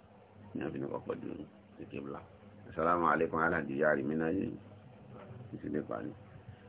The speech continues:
Wa yahrumu ittikhadhu al-quburi masajida. Kíyàn wá mú ìtẹ́, kó wá sọ níbi tí ó ti máa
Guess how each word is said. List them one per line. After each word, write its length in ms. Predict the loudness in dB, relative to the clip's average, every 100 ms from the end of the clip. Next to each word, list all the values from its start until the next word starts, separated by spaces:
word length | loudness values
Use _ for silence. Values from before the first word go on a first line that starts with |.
| 4
Wa 120 | 10 10
yahrumu 840 | 10 6 8 10 10 8 6 4
ittikhadhu 840 | 0 -2 2 2 6 6 8 6 4
al-quburi 640 | 2 0 4 6 8 6
masajida. 640 | 2 0 0 0 -6 -8 -10 -20 -20 -20 -20 -20 -20 -20 -16 2
Kíyàn 240 | 4 6
wá 480 | 10 10 10 10 8
mú 320 | 6 4 2 -4 -6
ìtẹ́, 360 | -6 2 2 2 -8 -18 -20 -20 -18 -18 -18 -18 -4
kó 120 | 6
wá 300 | 8 10 8 6
sọ 100 | 4
níbi 240 | 4 0
tí 120 | 4
ó 80 | 4
ti 180 | 4 0
máa 280 | 0 0